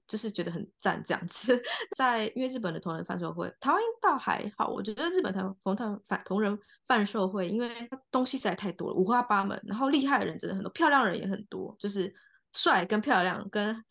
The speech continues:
很，就是很吸睛的东西太多了。那我就是一个普通人，所以我就觉得好，好像，诶，就是去个看展览的心态去这样子。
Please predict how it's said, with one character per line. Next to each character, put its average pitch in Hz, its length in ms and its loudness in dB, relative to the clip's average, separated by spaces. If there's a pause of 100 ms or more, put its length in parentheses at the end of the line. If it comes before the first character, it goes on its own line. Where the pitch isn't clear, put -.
(380)
很， 180 340 2 (100)
就 240 120 -4
是 262 100 0
很 220 320 -2 (220)
吸 254 380 2
睛 247 360 -2
的 220 100 0
东 185 120 -4
西 185 100 -4
太 - 240 -6
多 - 340 -14
了。 - 100 -14 (220)
那 233 100 -4
我 208 140 -2 (160)
就 190 100 -8
是 190 140 -8
一 - 20 -6
个 180 120 -8
普 - 180 -12
通 180 260 -4
人， - 300 -10
所 302 120 -2
以 269 40 6
我 233 40 6
就 262 60 2
觉 285 100 4
得 233 120 6
好， 190 200 0 (240)
好 233 60 -2
像， 359 160 0
诶， 370 260 0
就 302 160 -4
是 269 340 -6
去 254 240 -6
个 - 380 -4 (280)
看 262 260 0 (400)
展 190 240 2
览 190 220 -2
的 185 100 -8
心 196 300 -6
态 202 260 -6
去 - 320 -10
这 - 100 -14
样 - 160 -10
子。 - 280 -18